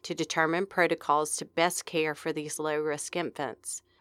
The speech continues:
Remember, no antibiotics should be given to low-risk infants without first obtaining urine, blood, and C S F cultures to prevent partially treating an unrecognized serious bacterial infection.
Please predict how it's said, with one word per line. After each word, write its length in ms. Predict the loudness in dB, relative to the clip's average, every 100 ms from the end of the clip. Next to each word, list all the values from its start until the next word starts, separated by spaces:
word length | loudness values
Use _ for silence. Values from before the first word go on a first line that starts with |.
| -2
Remember, 420 | 4 4 4 2
no 320 | 4 4 4
antibiotics 760 | 4 4 6 8 8 8 2 -2
should 240 | -4 -4
be 120 | -6
given 500 | 0 4 6 6 4
to 180 | 2 0
low-risk 680 | 2 2 2 4 2 2 0
infants 560 | -2 0 0 0 -2 -2
without 400 | 4 4 4 2
first 440 | 4 6 4 0
obtaining 600 | 0 0 0 2 0 2
urine, 400 | 2 4 4 2
blood, 420 | 6 8 6 4 0
and 320 | 2 2 2
C 260 | 0 0 0
S 180 | 0
F 200 | -2 -4
cultures 680 | -4 -4 -4 0 0 0 -4 -14 -10
to 140 | -2
prevent 400 | 2 2 2 2
partially 500 | 4 4 4 2 2
treating 500 | 0 -2 0 0 -2
an 200 | -2 -4 -2
unrecognized 920 | -2 2 0 0 -6 0 2 4 0
serious 500 | -2 0 2 2 -2
bacterial 720 | -2 -2 -2 -4 0 0 0 -4
infection. 680 | -4 -2 -2 -4 -8 -8